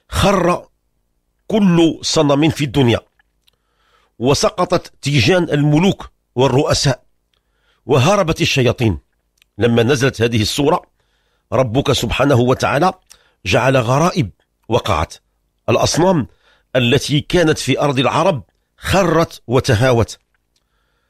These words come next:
التيجان من فوق رؤوس الملوك والسلاطين في الدنيا تهاوت. الشياطين هربت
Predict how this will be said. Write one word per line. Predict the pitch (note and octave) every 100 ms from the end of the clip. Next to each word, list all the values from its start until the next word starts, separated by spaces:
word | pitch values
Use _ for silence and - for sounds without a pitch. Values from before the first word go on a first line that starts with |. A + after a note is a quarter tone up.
| _ _ _ _ -
التيجان | D3 - F#3 C#3+ G#3 F3+ G#2 - _ _ _ _ _ _ _ _ - A#2+ C3+
من | B2+ D3
فوق | C3+ F3 G3 - D#3 D#3 -
رؤوس | B2 D3 F#3+ E3 D3
الملوك | D3 D3+ G3 F3 - _ -
والسلاطين | A#2+ - C3 C#3 D#3+
في | F3 C#3+
الدنيا | A#2 G3 G3+ G3+ - _ _ _ -
تهاوت. | C3+ A2+ C#3 C#3+ B2+ - - _ _ _ _ _ _ -
الشياطين | A#2+ - C#3+ D#3 - A3 B2+ - _ _ _ _ _ _ -
هربت | G2+ C3+ B2+ A2+ A2 -